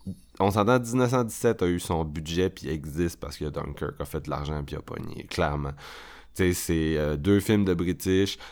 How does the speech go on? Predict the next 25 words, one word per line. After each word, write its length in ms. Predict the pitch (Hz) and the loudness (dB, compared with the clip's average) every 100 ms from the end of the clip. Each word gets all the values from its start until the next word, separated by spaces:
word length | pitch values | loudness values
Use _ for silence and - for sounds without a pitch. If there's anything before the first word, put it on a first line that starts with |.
| - | -4
Dans 80 | 87 | -2
les 100 | 85 | 0
deux 160 | 87 90 | 2 4
cas, 140 | 113 | 8
ils 60 | 110 | 8
ont 80 | |
casté 340 | 90 85 80 98 | 6 2 2 0
des 160 | 87 82 | 0 0
acteurs 360 | 82 98 90 | 0 2 2
vraiment 380 | 85 98 98 90 | 4 4 4 4
jeunes 320 | 85 90 98 | 2 2 0
par 140 | 95 85 | 0 -2
rapport 360 | 80 - 87 | -4 0 2
aux 320 | 82 80 71 - | 2 -2 -4 -8
films 240 | - 90 | -2 -2
de 100 | 82 | 0
guerre 260 | 76 85 87 | 0 0 0
réguliers. 640 | 82 76 78 76 82 98 101 - - - | 0 -2 -4 0 2 2 0 -12 -18 -10
Puis, 280 | - 85 85 - | -2 -2 -2 -2
euh, 260 | 80 65 - - | -2 0 -4 0
on 100 | 92 | 0
déconstruit 640 | 85 101 95 101 92 - 123 | 4 4 6 4 4 2 4
un 140 | 104 | 4
peu 320 | - 107 113 | 4 4 6
la, 360 | 113 92 80 67 | 6 4 2 -2